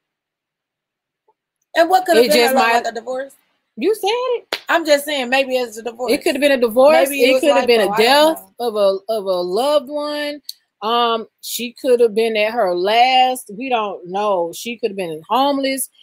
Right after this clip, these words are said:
Speaker 2: I mean, that's why I said that part was left, not so much left out, but we didn't get any details on it, so we don't know. But, I mean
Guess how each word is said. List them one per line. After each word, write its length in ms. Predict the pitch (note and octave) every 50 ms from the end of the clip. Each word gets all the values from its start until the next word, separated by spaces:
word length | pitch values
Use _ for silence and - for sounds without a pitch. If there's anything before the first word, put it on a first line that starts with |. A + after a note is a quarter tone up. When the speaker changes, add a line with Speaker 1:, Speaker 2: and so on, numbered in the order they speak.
| _ _ _ _ _ _ -
Speaker 2:
I 100 | F3+ G#3+
mean, 280 | A3+ A3 A3 G#3+ G#3
that's 180 | G3+ G#3+ A#3+ -
why 100 | A#3+ G#3+
I 40 | G#3+
said 200 | - B3 G3 F#3
that 140 | A3 A#3
part 140 | - A3+ F#3
was 120 | F#3+ F3+ F3+
left, 260 | F#3+ F#3+ F#3 F#3 - _ -
not 220 | D#3 A3 B3 A#3+
so 100 | - A3+
much 140 | G3 F#3 -
left 280 | F#3+ F3+ F3 E3 - -
out, 280 | F#3 F#3+ G3 F3+ - E3+
but 260 | E3+ E3 D#3 D#3 - _ _ _ _ _ _ _ _ _ _ -
we 160 | E3+ G3+ G#3+
didn't 140 | G#3+ G3+ G3
get 80 | G3+
any 120 | F3+ F3+ F3
details 400 | G3 C4 C#4 - B3 G3+ F#3 F3+
on 80 | F3 F3
it, 100 | E3 -
so 100 | - F3+
we 180 | E3+ F3 F#3 F#3+
don't 240 | F3+ E3+ D#3+ D#3 E3+
know. 260 | G3+ A#3+ C4+ C4+ A#3+
But, 220 | G3 F3 E3+ D#3+
I 120 | F3 F#3+ G3
mean 480 | G3+ F#3+ F#3 F3+ F3 F3 E3+ E3 E3